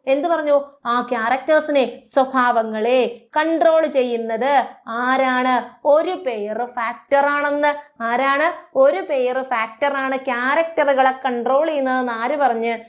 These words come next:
ആ, നമ്മുടെ ഗ്രിഗർ മെൻഡൽ പറഞ്ഞു കേട്ടോ. ഓക്കെ, ഇനി അപ്പൊ ക്യാരക്ടറിനെ ക-, കൺട്രോൾ ചെയ്യുന്നത് ഫാക്ടർ ആണെന്നൊക്കെ അങ്ങ് പറഞ്ഞാ മതിയോ? ഫാക്ടർ എന്ത് ചെയ്യേ?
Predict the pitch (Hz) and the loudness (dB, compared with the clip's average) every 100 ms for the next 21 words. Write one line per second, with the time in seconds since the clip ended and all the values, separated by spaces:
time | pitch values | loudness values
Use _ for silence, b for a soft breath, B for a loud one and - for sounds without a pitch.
0 | _ 240 233 226 226 220 233 208 202 208 | _ -4 0 0 -2 0 0 0 -2 0
1 | 220 226 262 285 262 233 202 202 320 - | 0 0 2 4 2 0 -2 0 0 0
2 | B - 285 285 294 294 - - 392 254 | B 0 0 2 0 0 -8 -4 0 0
3 | - - _ _ - 214 392 392 - - | -4 -18 _ _ -4 2 2 0 -6 -6
4 | 254 240 262 311 311 381 403 403 - 277 | 0 2 2 2 -2 -4 -2 -4 -2 -4
5 | 254 277 285 339 392 381 392 370 269 269 | -2 0 4 4 2 0 -2 0 0 0
6 | 370 381 381 359 381 370 302 311 359 247 | 0 0 0 -2 -2 0 2 0 0 -2
7 | - - 233 247 320 349 330 339 330 | -4 -2 -2 0 -2 -2 0 0 0